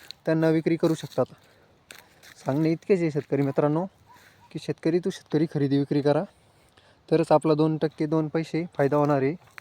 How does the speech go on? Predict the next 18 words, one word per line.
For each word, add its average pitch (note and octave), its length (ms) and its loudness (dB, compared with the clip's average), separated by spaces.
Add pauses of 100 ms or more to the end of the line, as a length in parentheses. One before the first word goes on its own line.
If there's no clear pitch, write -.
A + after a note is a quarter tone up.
(460)
किंवा D#3 300 2
ज्या D#3 180 -2
शेतकऱ्यांना D3+ 680 -2 (960)
पर्यंत D#3+ 280 0
आपली E3 320 4
माहिती E3 300 -2
पोचली E3+ 420 0
नसेल E3 360 0 (640)
किंवा D#3+ 220 2
पोचत F3+ 280 0
नसेल, D#3+ 320 -2 (440)
आता C#3 100 -2
भरपूर D3 320 -2
शेतकरी D#3+ 380 -2
सोशल D#3 680 -4
मीडियावर D#3 420 2
नाही E3+ 260 0
आहेत B2+ 80 0